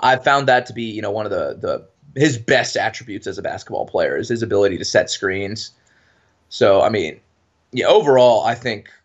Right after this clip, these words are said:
this is gonna be a very, very, very exciting series.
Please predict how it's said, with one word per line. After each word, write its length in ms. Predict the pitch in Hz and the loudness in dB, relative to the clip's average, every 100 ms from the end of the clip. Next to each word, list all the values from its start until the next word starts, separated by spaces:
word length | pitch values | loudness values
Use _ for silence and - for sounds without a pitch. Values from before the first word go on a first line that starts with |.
| _ _ _ _ _ | _ _ _ _ _
this 380 | 123 120 139 139 | -14 -4 -4 -4
is 140 | 123 | -4
gonna 160 | 120 113 | -2 -2
be 100 | 110 | 0
a 60 | 98 | -2
very, 400 | 104 113 110 104 | 0 2 2 0
very, 400 | 101 104 101 95 | 0 0 0 0
very 360 | 98 92 87 | -2 -2 -2
exciting 520 | 85 - 92 87 71 | -4 -2 0 0 -4
series. 600 | 92 92 76 64 107 - | -8 -4 -4 -4 -8 -14